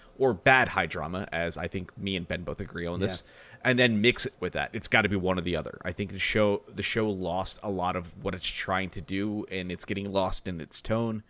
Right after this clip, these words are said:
Speaker 1: um, which we thought they had down by the end of season two. So I, I, I really do want to see this show succeed, um, but right now it, it, it's proving that it doesn't know what it wants to be again.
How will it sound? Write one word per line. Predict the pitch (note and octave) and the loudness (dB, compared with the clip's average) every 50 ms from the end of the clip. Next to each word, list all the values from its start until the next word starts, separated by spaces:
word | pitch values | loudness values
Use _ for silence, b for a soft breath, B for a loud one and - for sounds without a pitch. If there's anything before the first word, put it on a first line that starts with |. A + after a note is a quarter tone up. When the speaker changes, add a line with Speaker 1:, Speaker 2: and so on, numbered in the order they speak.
| b b b b b b b b - | b b b b b b b b -2
Speaker 1:
um, | F2+ F#2 F#2 F2 F2 E2+ E2 E2+ E2+ E2 - - _ _ _ _ _ _ _ _ _ _ _ _ _ _ _ - | 0 2 2 2 2 0 -2 -4 -6 -10 -14 -20 _ _ _ _ _ _ _ _ _ _ _ _ _ _ _ -12
which | - A#2+ C3 B2 - - | -4 -2 -2 0 2 2
we | C#3+ | 2
thought | - E3 D#3 D#3 | 4 2 2 2
they | - D3+ C3 | 2 2 4
had | C3+ D3+ D#3+ B2+ G2 | 6 6 4 4 4
down | D3+ D3+ C#3+ A#2 F2 F2+ - | 2 2 2 0 -2 -2 0
by | - A2+ | 2 2
the | G#2+ G2 | 4 4
end | A2 A2 G#2 | 2 0 0
of | G#2 | 0
season | - B2+ A#2+ G#2+ A2+ G#2 | -2 -2 -2 -2 -2 -2
two. | - C3 A#2 - - - b b b b b b | -2 -2 -2 -4 -6 -12 b b b b b b
So | - - - G#2+ G2+ G2 G2 F#2+ - | -8 -2 2 4 6 6 6 4 4
I, | - F2+ - - - - _ _ - F2 A#2+ - - | 2 -2 -2 -4 -6 -14 _ _ -18 -14 -10 -4 0
I, | C#3 C#3+ | 0 2
I | - D3+ D3+ C3 - | 2 2 2 0 0
really | A#2+ A2+ B2+ C#3 B2 B2+ A2 | -2 -2 0 0 0 0 -2
do | G2 - - A#2+ A2+ | -2 -2 -2 -2 -2
want | G#2 F#2+ A2 - - | -2 -4 -8 -8 -8
to | - G#2+ | -4 -4
see | - - A#2 G#2+ | -2 -2 -2 -2
this | G2+ G2+ F#2+ | -2 -2 -2
show | - - G#2 G2 F#2 | -2 -2 -2 -2 0
succeed, | - - G2 - - - - F2+ F2 E2+ F2 E2+ - b b b b b b b b - | -2 -4 -6 -6 -8 -8 -6 -6 -4 -6 -6 -8 -10 b b b b b b b b -2
um, | - F2 F2 F2 E2+ E2 E2+ E2+ - _ - | 0 2 2 2 2 0 -2 -6 -12 _ -2
but | - A2+ - | -2 0 0
right | F2 F#2+ F#2+ - | 2 0 0 2
now | F2+ F#2 F2+ F2+ E2+ | 4 4 4 4 4
it, | - G2 G2+ - | 2 0 0 2
it, | - G2+ F#2 D2 - | 2 2 2 0 -2
it's | - G2+ - - | -6 -6 -4 -4
proving | - - - A2+ G2 G2+ F#2+ F2+ | -2 0 0 0 0 0 0 2
that | F#2 F#2 | 2 0
it | F2+ F#2 | 0 0
doesn't | G2 F#2 E2 D#2+ | -4 -6 -6 -6
know | C#2 F#2+ | -4 -4
what | F2+ F2 F#2 | -2 -2 -2
it | C#2 | -2
wants | D2 F#2 F2+ - - | -2 -4 -6 -6 -6
to | - | -6
be | E2 E2+ C2+ | -4 -4 -4
again. | - - - G1+ G1+ | -6 -8 -10 -12 -12